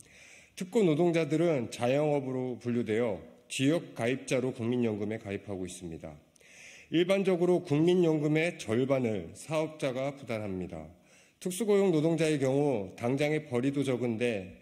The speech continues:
백 프로 내가 국민연금을 납부하게 됩니다.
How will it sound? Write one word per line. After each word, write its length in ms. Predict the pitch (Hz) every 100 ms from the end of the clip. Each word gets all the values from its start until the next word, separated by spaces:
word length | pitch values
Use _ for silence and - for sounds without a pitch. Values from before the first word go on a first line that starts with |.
| - - - _ -
백 220 | 131 -
프로 440 | 170 170 131 90 92
내가 400 | 110 143 175 -
국민연금을 680 | 127 139 131 110 110 113
납부하게 460 | 95 87 104 95 95
됩니다. 480 | 92 85 82 82